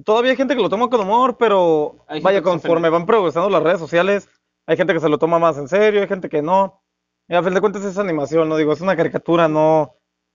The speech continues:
Speaker 1: no es necesaria o estrictamente algo representativamente malo. Digo, al contrario, están hablando de ciertos temas, güey, que, pues,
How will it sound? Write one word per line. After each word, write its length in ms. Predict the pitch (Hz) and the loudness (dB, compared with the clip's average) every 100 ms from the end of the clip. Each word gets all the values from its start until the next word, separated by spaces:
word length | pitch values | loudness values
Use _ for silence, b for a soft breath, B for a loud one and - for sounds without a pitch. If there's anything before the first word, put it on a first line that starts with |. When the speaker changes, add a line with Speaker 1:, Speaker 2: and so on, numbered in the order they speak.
| _ _ | _ _
Speaker 1:
no 180 | 160 170 | 0 0
es 40 | |
necesaria 380 | 190 170 165 180 | 0 0 2 2
o 100 | 156 | 0
estrictamente 560 | 143 165 139 170 160 175 | -4 -6 -2 -2 0 0
algo 500 | 165 170 151 - _ _ | 2 2 0 -2 _ _
representativamente 880 | 143 156 131 135 139 175 165 156 151 | -6 -4 -4 -4 0 2 2 0 0
malo. 340 | 180 196 156 | 0 2 2
Digo, 160 | 143 143 | 2 2
al 80 | 135 | -2
contrario, 420 | 139 160 170 151 b b _ - | 0 0 0 -2 b b _ -12
están 240 | - 160 | -4 0
hablando 340 | 160 165 175 170 | 2 2 2 2
de 400 | 156 143 139 - _ _ _ _ _ _ _ | 2 2 -2 -8 _ _ _ _ _ _ _
ciertos 600 | _ - 175 175 - 180 | _ -2 2 2 0 -4
temas, 320 | - 175 185 185 | -2 0 0 0
güey, 160 | 185 | -2
que, 320 | - 156 143 135 | 0 0 0 -2
pues, 220 | 156 - | -8 -8